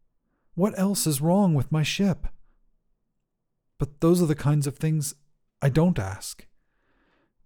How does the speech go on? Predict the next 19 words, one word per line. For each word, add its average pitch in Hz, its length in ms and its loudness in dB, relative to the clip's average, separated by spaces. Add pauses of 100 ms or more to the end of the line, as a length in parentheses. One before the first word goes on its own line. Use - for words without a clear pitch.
(120)
No, 123 640 0
common 151 340 2
sense 151 340 -4
tells 127 280 -4
us 120 120 -6
both. 107 380 -6 (840)
One 156 360 2 (160)
step - 480 -6 (320)
at 120 240 -6 (100)
a 117 80 -8
time. 101 480 -4 (260)
One 139 420 2
problem 120 640 -2
at 123 280 -8
a - 60 -10
time. 107 480 -6
Slow 147 720 0
and 151 160 -4
steady 127 560 -4